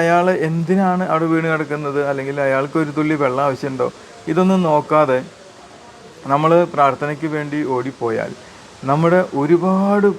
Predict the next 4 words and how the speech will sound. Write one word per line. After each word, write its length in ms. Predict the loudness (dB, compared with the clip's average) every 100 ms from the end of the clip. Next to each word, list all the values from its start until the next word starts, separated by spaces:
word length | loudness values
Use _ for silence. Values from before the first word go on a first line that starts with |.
| -6 -8
പ്രതിഫലമാണ് 840 | -4 -2 -2 -2 0 0 0 -2 -4 -4
അവിടെ 160 | -4 -6
നഷ്ടപ്പെടുന്നത്. 560 | -8 -6 -4 -4 -6 -14 -8
നിങ്ങൾക്കറിയാമോ, 720 | -6 -4 0 0 0 -4 -6